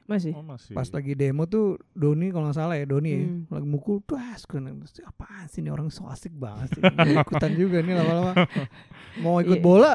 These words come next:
Speaker 3: kaki gue pengkor, men, nggak bakat. Jadi ya udahlah ya.
Speaker 1: Hey.
Speaker 2: Tapi
Speaker 3: Tapi
Speaker 2: dulu, zaman dulu, nggak tahu ya, eh,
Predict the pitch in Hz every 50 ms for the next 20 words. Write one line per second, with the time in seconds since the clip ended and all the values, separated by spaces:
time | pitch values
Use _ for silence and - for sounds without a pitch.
0 | - _ - 185 190 - 214 208 202 285 - _ - 302 311 302 277 262 247 233
1 | 214 208 196 190 185 185 185 175 202 226 226 233 175 160 156 160 180 214 185 139
2 | 135 175 185 165 127 117 113 117 120 123 - _ _ _ _ - _ _ - -
3 | 135 - - 226 220 - - 170 180 190 294 311 202 196 202 233 262 269 254 196
4 | - _ _ _ _ _ _ _ _ _ _ _ _ _ _ _ _ _ _ _
5 | _ _ 160 143 139 143 143 151 151 147 147 139 139 139 135 139 175 220 247 370
6 | - _ _ _ _ _ _ _ _ _ _ _ _ - 139 131 127 - - 151
7 | 139 117 104 98 98 - - - _ - - 135 120 117 117 117 113 113 117 117
8 | 117 117